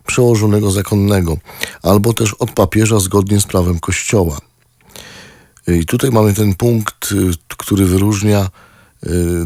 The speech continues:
właśnie sprawę ekskomunik. Niektóre grzechy, szczególnie ciężkie, objęte są ekskomuniką, najsurowszą karą kościelną, która nie pozwala na przyjmowanie sakramentów i wykonywanie pewnych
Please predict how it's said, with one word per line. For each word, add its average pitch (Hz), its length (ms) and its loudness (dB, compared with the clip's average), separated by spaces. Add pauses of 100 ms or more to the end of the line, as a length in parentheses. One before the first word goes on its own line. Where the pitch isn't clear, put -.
właśnie 95 380 -2
sprawę 98 400 0
ekskomunik. 104 840 0
Niektóre 139 420 0
grzechy, 98 600 0 (600)
szczególnie 110 520 2
ciężkie, 98 600 0
objęte 107 460 2
są 107 280 0 (460)
ekskomuniką, 104 1000 2 (520)
najsurowszą 113 720 2
karą 101 380 0
kościelną, 92 680 0
która 101 360 -2 (480)
nie 120 180 6
pozwala 104 520 2
na 101 160 2
przyjmowanie 101 680 0
sakramentów 101 800 -2 (460)
i 131 80 2
wykonywanie 104 640 2
pewnych 98 480 -2